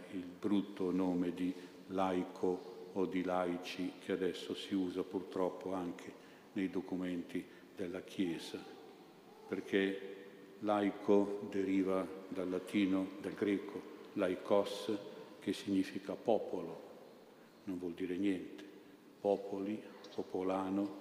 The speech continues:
il popolo, la plebe, la gente è caratterizzato dalla indifferenza religiosa, dal disinteresse morale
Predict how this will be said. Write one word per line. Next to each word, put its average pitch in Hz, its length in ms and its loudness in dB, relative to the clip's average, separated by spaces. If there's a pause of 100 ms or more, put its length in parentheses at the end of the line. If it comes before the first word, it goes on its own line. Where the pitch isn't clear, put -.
(640)
il 98 100 0
popolo, 107 720 6
la 95 100 4
plebe, 101 920 4
la 95 120 0
gente 104 640 4 (360)
è 104 160 0
caratterizzato 101 1080 2
dalla 98 440 0
indifferenza 104 1000 2
religiosa, 95 720 0 (1040)
dal 101 160 2
disinteresse 95 800 0
morale 98 640 2